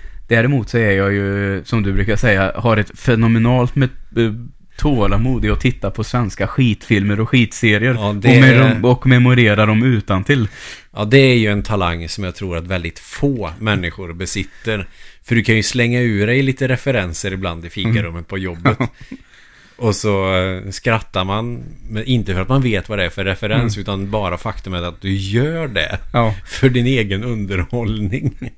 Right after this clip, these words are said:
Speaker 1: Ja, men jag har ju också börjat att se, eh, det var en annan kollega som har slutat nu som sa en gång, eh, vi tittade på,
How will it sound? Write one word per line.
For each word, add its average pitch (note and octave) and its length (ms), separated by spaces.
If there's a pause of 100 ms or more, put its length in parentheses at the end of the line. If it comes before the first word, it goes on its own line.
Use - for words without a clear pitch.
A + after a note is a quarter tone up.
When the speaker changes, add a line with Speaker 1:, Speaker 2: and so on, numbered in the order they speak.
Speaker 1:
Ja, D3+ 120
men C3 440
jag A#2+ 420 (380)
har C3 200
ju C#3 60
också B2 380
börjat A#2 420
att B2 80
se, D3 300
eh, G#2+ 640
det B2+ 260
var A#2+ 180
en A2+ 200
annan A#2 380
kollega A#2 420
som G#2 160
har G#2 60
slutat B2 440
nu F#2 120
som G#2+ 180
sa G#2 180
en F#2+ 60
gång, F2 180
eh, G2 260 (120)
vi A#2 120
tittade G2+ 440
på, G2 460